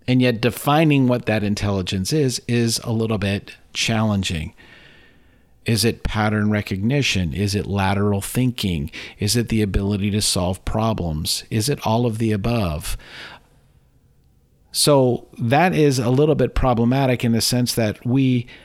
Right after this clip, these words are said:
have challenges with language.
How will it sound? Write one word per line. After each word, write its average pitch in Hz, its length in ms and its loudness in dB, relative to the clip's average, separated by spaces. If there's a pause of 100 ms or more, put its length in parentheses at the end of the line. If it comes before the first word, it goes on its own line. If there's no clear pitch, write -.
(140)
have 123 280 0
challenges 151 800 2
with 113 320 -2 (140)
language. 107 1000 0